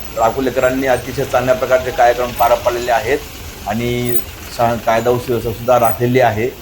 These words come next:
बऱ्याच गणपतीचे विसर्जन सुद्धा झालेले आहे, परंतु आजचा दहावा दिवस आणि उद्याचा अकरावा दिवस,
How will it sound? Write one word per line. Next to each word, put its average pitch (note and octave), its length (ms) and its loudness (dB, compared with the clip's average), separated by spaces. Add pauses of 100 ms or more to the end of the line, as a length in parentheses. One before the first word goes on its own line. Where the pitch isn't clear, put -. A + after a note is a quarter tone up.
(280)
बऱ्याच B2 220 4
गणपतीचे A#2+ 560 -2
विसर्जन B2 280 -4
सुद्धा B2+ 300 2
झालेले A2 180 2
आहे, A2+ 200 4 (440)
परंतु A#2+ 200 -2
आजचा A#2+ 320 4
दहावा A#2+ 360 2
दिवस A#2+ 340 -2
आणि A#2 280 -2
उद्याचा A#2 240 -2
अकरावा A#2 340 0
दिवस, A2 260 -4